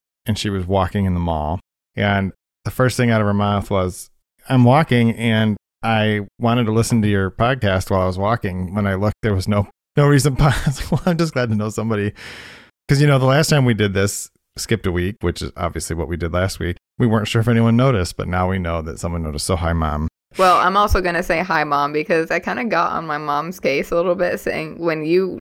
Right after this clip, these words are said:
Speaker 2: you sent me that text about your mom, like, saying sorry about the basement.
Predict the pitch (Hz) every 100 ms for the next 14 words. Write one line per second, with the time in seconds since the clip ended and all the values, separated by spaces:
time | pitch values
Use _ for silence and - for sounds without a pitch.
0 | - _ - 220 240 214 185 156 - 156
1 | 101 - - 160 156 143 - 156 151 147
2 | 139 147 160 131 143 208 165 160 - 139
3 | 160 175 - 165 151 139 160 - 175